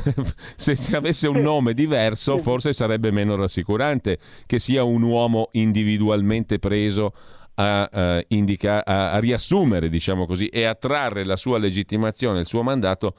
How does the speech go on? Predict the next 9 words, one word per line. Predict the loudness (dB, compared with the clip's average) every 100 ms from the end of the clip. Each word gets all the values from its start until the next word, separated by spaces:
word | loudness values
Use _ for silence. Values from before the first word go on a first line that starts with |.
| -10 -8
dal | -2 0
fatto | 0 -2
che | -2
lui | 0 2 2 2
rappresenta | -2 -2 -2 0 0 0
la | 0
volontà | 2 0 0 0
del | 0
Paese, | -2 -2 -2 -2 -4